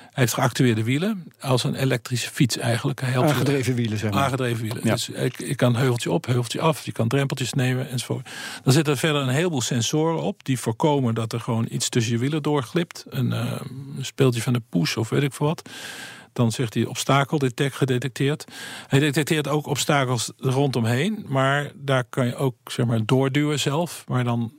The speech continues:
Speaker 1: houdt hij in, want hij wil dat eigenlijk niet. Maar als je wil, dan kan je gewoon met die rollator ook een stoel opzij duwen.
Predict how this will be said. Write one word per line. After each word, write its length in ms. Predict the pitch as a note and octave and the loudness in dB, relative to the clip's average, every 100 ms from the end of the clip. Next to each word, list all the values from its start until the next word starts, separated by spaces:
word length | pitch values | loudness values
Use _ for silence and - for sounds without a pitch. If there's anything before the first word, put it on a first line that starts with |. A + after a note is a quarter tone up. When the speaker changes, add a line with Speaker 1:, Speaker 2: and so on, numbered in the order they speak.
| - | -16
Speaker 1:
houdt 300 | - C3+ B2 | -2 2 2
hij 80 | A#2+ | 2
in, 420 | - C#3 F3+ C#3+ - - | 2 2 0 -6 -16 -6
want 160 | B2+ | -2
hij 120 | A#2+ A2+ | -2 0
wil 200 | B2 C#3 | 2 2
dat 140 | C#3 | 2
eigenlijk 320 | C3 B2+ D3+ | 2 2 0
niet. 80 | - | 0
Maar 100 | B2 | 0
als 100 | A2+ | 0
je 100 | A#2 | 2
wil, 320 | B2+ A#2+ A#2 B2 | 2 2 -2 -4
dan 200 | B2 B2 | -4 -2
kan 160 | - A2+ | 0 2
je 100 | A#2 | 0
gewoon 400 | A#2+ A#2 B2+ C3 _ _ _ _ _ - | 0 -2 -2 -8 _ _ _ _ _ 0
met 160 | - A#2+ | 4 4
die 100 | B2 | 4
rollator 380 | A#2+ A#2 A2+ A2+ | 4 2 0 -2
ook 60 | |
een 60 | A2+ | -2
stoel 200 | - D3 | 0 0
opzij 300 | C3+ C#3 C3 | 0 -2 -2
duwen. 260 | B2+ D3+ | -2 -6